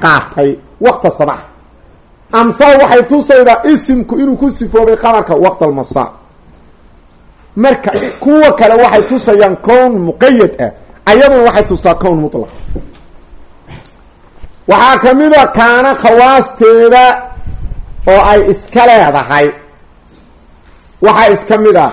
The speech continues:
ifaadatu istimraari khabariha lismiha. Is-, ifaadatu istimraar, ifaadatu istimraari khabariha lismiha. Waxay faa'iideydaa mararka gobol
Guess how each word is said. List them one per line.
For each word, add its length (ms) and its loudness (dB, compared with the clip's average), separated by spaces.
ifaadatu 1040 2
istimraari 840 -2
khabariha 600 0
lismiha. 580 -2
Is-, 240 -8
ifaadatu 1040 0
istimraar, 800 0
ifaadatu 760 2
istimraari 840 2
khabariha 760 0
lismiha. 600 -4
Waxay 300 2
faa'iideydaa 800 2
mararka 420 0
gobol 380 2